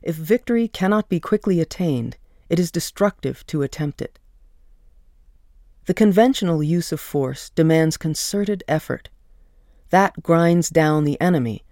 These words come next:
but it also blunts your own sharpness. This is prolongation, in which one mistakes the intensity of engagement for the path to victory. Although speed in battle can be misapplied, it is difficult for prolongation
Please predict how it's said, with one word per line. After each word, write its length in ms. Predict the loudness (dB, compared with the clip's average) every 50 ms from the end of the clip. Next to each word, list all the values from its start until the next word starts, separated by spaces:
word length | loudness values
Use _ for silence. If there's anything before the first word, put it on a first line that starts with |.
| _ _ _ -6 -4
but 100 | -2 -2
it 100 | -2 0
also 420 | 0 0 0 0 0 -2 -2 -2 -2
blunts 500 | -2 -2 0 2 2 2 0 -2 -4 -4
your 160 | -4 -2 0
own 280 | 0 0 0 0 -2 -2
sharpness. 760 | -4 -6 -6 -6 -6 -8 -10 -12 -12 -12 -12 -18 -20 -20 _ _ _ _ _ _ _ _ _ _ _ _ _ _ _ -20 _ -8 -2
This 160 | 0 0 0
is 120 | 0 -6 -6
prolongation, 1040 | -2 2 2 4 4 4 4 4 4 2 4 4 2 2 0 -2 -4 -8 -8 -8 -12 -16 _ _ _ _ -2
in 220 | 2 2 4 4
which 200 | 4 2 2 0
one 240 | 0 2 2 4 4
mistakes 480 | 2 0 -2 0 0 0 0 0 -4
the 180 | -4 -2 0 0
intensity 640 | 0 -2 -2 -2 -2 -2 -2 -2 -2 -2 -2 0
of 140 | -2 -2 0
engagement 720 | 0 -2 -2 0 2 2 2 2 2 -2 -4 -4 -6 -6 -8 -14 -20 _ _ _ _
for 160 | -2 0 0
the 120 | 2 0 -2
path 540 | -4 -4 -4 -2 -2 -2 -4 -8 -14 -14 -8
to 100 | -8 -6
victory. 580 | -2 0 -2 -2 -2 -8 -10 -10 -10 -10 -12 -18 -20 _ _ _ -20 -20 _ -20 _ -20 -20 _ -20 -20 -20 _ _ 0 4
Although 300 | 4 6 6 6 4 4
speed 440 | 2 -2 -2 0 2 2 2 2
in 140 | 2 2 4
battle 400 | 4 4 4 4 4 2 0 -4
can 300 | -4 -4 0 2 4 4
be 160 | 4 4 2
misapplied, 800 | 2 2 0 0 -2 -6 -4 -4 -2 0 0 0 -2 -4 -6 -8 -10 -16 _ _ _ _ _ _ _ -4
it 80 | 2 2
is 160 | 2 2 2
difficult 500 | 0 0 0 0 0 -2 0 0 -2 -2
for 160 | -2 -4 -6
prolongation 960 | -4 -2 0 2 2 2 2 2 0 2 4 4 4 4 2 0 -4 -6 -8